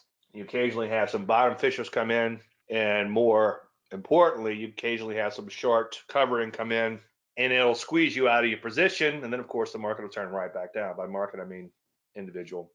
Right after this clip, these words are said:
stocks. Now, one argument people give about shorting is you have a hundred percent max profit, and that's true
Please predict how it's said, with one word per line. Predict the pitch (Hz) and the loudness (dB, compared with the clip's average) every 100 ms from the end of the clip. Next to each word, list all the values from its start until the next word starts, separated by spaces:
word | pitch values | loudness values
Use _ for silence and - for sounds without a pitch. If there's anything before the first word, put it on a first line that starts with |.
| _ | _
stocks. | - - 107 92 - _ _ _ _ _ _ _ _ | -16 -4 -2 -4 -8 _ _ _ _ _ _ _ _
Now, | 170 165 160 160 139 | 2 4 6 4 2
one | 139 175 202 | 2 6 6
argument | 185 196 175 170 156 | 8 6 4 -2 -2
people | - 165 165 | -4 -4 -4
give | 147 147 | 0 0
about | 135 135 | 2 2
shorting | - 233 220 190 | 4 4 6 4
is | 165 | 2
you | 160 | 2
have | 165 | 2
a | 151 | 4
hundred | 180 175 | 4 2
percent | 160 160 143 | 0 -2 0
max | 131 131 131 | 0 0 -2
profit, | - - 156 151 135 117 | -8 2 6 6 2 -4
and | 131 | 0
that's | 196 240 - | 0 0 -8
true | - 247 220 175 139 135 | -8 4 6 6 4 0